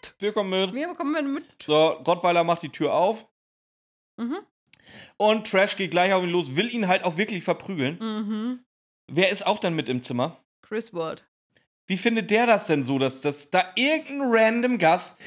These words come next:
Speaker 2: irgendeinen random Gast verprügeln will?
Speaker 1: Nee, eigentlich gar nicht so interessant.
Speaker 2: Eigentlich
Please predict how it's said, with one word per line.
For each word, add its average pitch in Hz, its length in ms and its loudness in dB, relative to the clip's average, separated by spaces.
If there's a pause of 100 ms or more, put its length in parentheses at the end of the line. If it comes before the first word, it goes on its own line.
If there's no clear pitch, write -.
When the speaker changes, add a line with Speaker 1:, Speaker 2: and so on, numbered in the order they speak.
(120)
Speaker 2:
irgendeinen 294 600 2
random 233 440 4
Gast 196 260 2
verprügeln 160 540 0
will? 120 260 0
Speaker 1:
Nee, 214 160 -10
eigentlich 330 360 -4
gar 254 160 2
nicht 320 160 -4
so 262 160 -6
interessant. 226 560 -2 (160)
Speaker 2:
Eigentlich 254 420 2